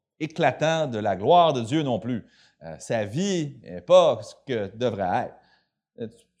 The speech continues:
ben, tu mets une couche de peinture, c'est mieux, mais si tu veux vraiment avoir l'effet de la couleur que tu as choisie, ça te prend deux couches de peinture. De la même manière dans la vie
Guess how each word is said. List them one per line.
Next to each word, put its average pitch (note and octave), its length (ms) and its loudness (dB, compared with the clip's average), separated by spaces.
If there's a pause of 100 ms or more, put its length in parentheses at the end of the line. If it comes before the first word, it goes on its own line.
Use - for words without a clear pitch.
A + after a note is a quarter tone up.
ben, C3 140 -4
tu B2+ 140 -10
mets C3 100 -4
une C#3+ 120 -6
couche D3 200 -6
de A#2 80 -4
peinture, A2+ 540 -8
c'est F2+ 160 -10
mieux, C3 500 -2 (920)
mais F#2+ 160 -10
si - 60 -20
tu C3+ 100 -12
veux C3 60 -4
vraiment G#3+ 200 -2
avoir D3 240 0
l'effet C#3+ 680 -4 (300)
de G#2 160 -8
la G2 140 -4
couleur A#2+ 540 -4
que G2 80 -12
tu G2 260 -8
as F2 40 -2
choisie, G#2 640 -10
ça F#2+ 140 -20
te - 60 -20
prend A2 180 -10
deux G#2+ 220 -6
couches - 340 -18
de - 80 -20
peinture. - 340 -20 (880)
De A2+ 60 -4
la A#2 60 -2
même A3+ 180 0
manière D#3 300 0
dans C3 100 0
la G#2+ 140 -2
vie A#2+ 280 -6